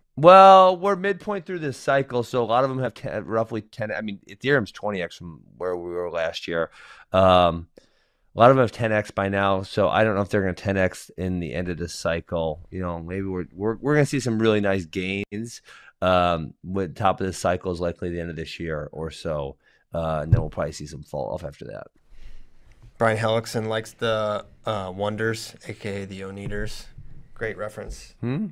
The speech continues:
Speaker 2: That Thing You Do, have you seen that movie?
Speaker 1: Mm-mm.
Speaker 2: Oh, it's funny. It's a good movie.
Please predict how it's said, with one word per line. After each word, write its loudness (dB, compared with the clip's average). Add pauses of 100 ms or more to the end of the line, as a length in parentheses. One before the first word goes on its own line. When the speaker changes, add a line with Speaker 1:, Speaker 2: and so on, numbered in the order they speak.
(260)
Speaker 2:
That -6
Thing -2
You -4
Do, 0
have 2
you -8
seen -8
that 0
movie? 0 (920)
Speaker 1:
Mm-mm. -8 (140)
Speaker 2:
Oh, -2
it's -6
funny. -10 (160)
It's -20
a -20
good -8
movie. -16